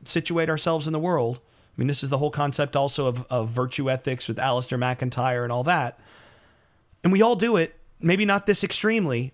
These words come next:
but we're all susceptible to this kind of source confusion, which they talk about. That's a, that's that concept where suddenly we, uh, and children are especially vulnerable to this. And,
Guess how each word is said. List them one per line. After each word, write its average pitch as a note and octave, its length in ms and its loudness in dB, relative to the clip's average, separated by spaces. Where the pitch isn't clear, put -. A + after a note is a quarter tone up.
but D3 180 0
we're D#3+ 160 2
all F#3 280 4
susceptible D3 640 0
to C3+ 120 -6
this C#3 180 0
kind C#3 320 -2
of A#2+ 260 -4
source - 360 0
confusion, B2+ 720 -2
which - 160 -6
they A#2 140 0
talk A2+ 280 -4
about. G2 400 -6
That's A2+ 200 -8
a, A2 80 -2
that's B2 260 -4
that B2+ 180 -2
concept A#2 520 -4
where A2 340 -2
suddenly C3+ 800 -2
we, B2 580 -2
uh, A#2+ 160 -2
and B2+ 160 -2
children E3+ 400 0
are A2+ 80 -2
especially B2+ 600 -2
vulnerable G2+ 460 -4
to G#2 100 -10
this. F#2 380 -6
And, G#2+ 240 -2